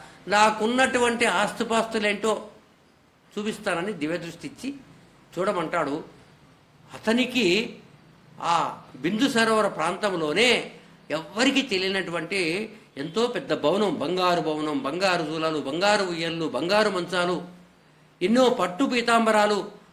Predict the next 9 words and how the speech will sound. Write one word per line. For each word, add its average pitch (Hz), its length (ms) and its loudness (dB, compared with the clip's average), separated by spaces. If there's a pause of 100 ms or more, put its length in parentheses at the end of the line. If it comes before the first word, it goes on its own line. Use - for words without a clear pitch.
(120)
ఆహార 190 260 2
పదార్థాలు, 196 600 0
పరిచారకులు, 196 800 0 (280)
దివ్యమైనటువంటి 190 760 -2
అంతఃపురము, 175 680 -6 (460)
అవన్నీ 180 200 -2
అతని 165 220 -4
సొత్తు - 360 -10 (220)
ఉంటున్నాయి. 185 460 -2